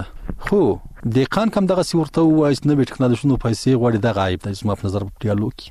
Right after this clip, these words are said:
د دې نه مې هدف دا ده چې هر څوک باید له خپلې سویې، له خپلې پوهې او په اجتماع کې له خپل موقف سره سم وژغو.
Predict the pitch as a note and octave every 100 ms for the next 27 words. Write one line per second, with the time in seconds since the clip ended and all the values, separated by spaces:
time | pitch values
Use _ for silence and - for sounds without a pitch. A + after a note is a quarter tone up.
0 | - E3 F#3+ F#3 F3+ F#3 D#3 D3+ F3 -
1 | F#3+ D#3+ - A#2+ - F3+ - - C3+ -
2 | C3 C3+ C3 - - - A#2 - - A2
3 | - - G2+ A2 G#2+ G2+ - - G#2+ G#2
4 | - - B2 B2+ G2 G2 - - - -
5 | - - A#2 - G#2+ - A#2 B2+ C3 -
6 | G#2+ - B2+ B2 A2 - B2 - F#2+ -
7 | A2+ G2 F#2+ G#2+ A2+ A2+